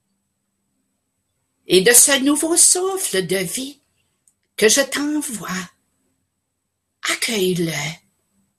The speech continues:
Sans crainte, simplement, parce que toi, tu as la foi.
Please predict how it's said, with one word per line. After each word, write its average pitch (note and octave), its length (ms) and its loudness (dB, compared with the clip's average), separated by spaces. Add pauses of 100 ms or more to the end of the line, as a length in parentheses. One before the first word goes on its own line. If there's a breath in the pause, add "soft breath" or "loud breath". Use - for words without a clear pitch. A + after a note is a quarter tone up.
(1300)
Sans F4+ 400 6
crainte, F3 680 0 (1120)
simplement, B3 1040 0 (840)
parce E3 260 2
que A#3 180 4
toi, C#4 220 -6 (140)
tu - 200 -2
as E3 140 4
la E3 180 -4
foi. - 360 -8